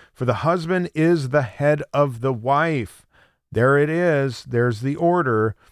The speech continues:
"Even as Christ is the head of the church, his body, and is himself its Savior."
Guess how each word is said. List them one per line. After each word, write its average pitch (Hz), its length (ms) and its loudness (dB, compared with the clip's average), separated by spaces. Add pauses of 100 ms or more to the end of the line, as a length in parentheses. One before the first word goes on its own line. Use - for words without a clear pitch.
(280)
"Even 151 380 4
as 139 220 -4
Christ 139 560 -2
is 120 200 -6
the 127 120 -2
head 110 220 0
of 101 140 -6
the 110 80 -4
church, 95 520 -2
his 92 180 -6
body, 101 440 0
and 107 240 -4
is 98 180 -4
himself 104 560 -2
its 113 220 -12
Savior." 135 640 -2